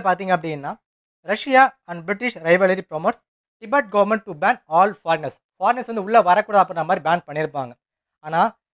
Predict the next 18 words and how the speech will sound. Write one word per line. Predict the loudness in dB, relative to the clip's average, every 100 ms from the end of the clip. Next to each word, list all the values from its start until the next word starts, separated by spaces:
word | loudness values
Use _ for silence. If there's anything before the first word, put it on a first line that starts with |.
| _
நைன்டீன் | -6 -6 -4 -8 -2
ஃபோர்டீன்ல | 0 2 2 0
வந்து | 0 -4 -6
ஒரு | -10 -10
ஷிம்லா | 0 0
கன்வென்ஷன் | 0 -6 -6 -6
வந்து | -4
பின்னாக்க | -6 -4
போட்டிருப்பாங்க. | -6 -6 -8 -14 -16 _ _ -10
ஓகேவா? | -2 -2 -2 _ _ _
இந்த | -14 0 0
கன்வென்ஷன்ல | 0 0 0 0 -4 -4 -4 _ -6
சைனா | -2 2 2
வந்து | 0 -4
என்ன | -4 -4
சொல்றாங்க | -4 -2 0 4 2 2
அப்படின்னா, | -8 -10 -6 -10 -10 _ _ _ _ _ _ _ -8
"டிபெட் | -2 2 2 2 -4